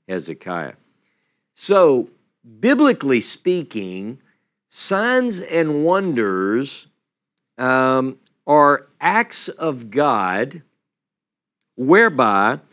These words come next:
he steps into, he intervenes into history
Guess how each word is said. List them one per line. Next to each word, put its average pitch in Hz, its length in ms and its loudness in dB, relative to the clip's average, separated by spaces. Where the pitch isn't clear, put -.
he 180 520 -2
steps - 680 -4
into, 175 760 -8
he 165 360 -10
intervenes 160 1300 -6
into 196 480 -6
history 110 840 -4